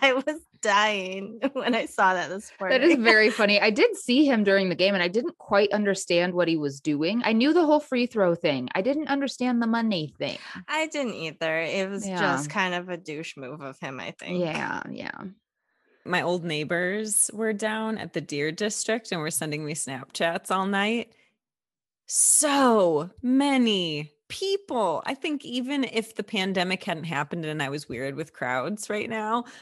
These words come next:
Speaker 3: I would have been so overwhelmed. Holy cow.
Speaker 2: Hundred
Speaker 1: They said,
Speaker 2: percent.
Speaker 1: like, twenty thousand people or something every time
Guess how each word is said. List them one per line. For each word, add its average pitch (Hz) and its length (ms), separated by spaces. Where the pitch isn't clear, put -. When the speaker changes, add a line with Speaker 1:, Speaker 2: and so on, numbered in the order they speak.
Speaker 3:
I 175 160
would 165 140
have 156 180
been 143 560
so 160 540
overwhelmed. 120 1000
Holy 151 520
cow. - 80
Speaker 2:
Hundred 165 480
Speaker 1:
They - 100
said, - 80
Speaker 2:
percent. 302 280
Speaker 1:
like, 254 340
twenty 233 440
thousand 190 460
people 190 380
or 190 120
something 208 380
every 214 300
time 233 480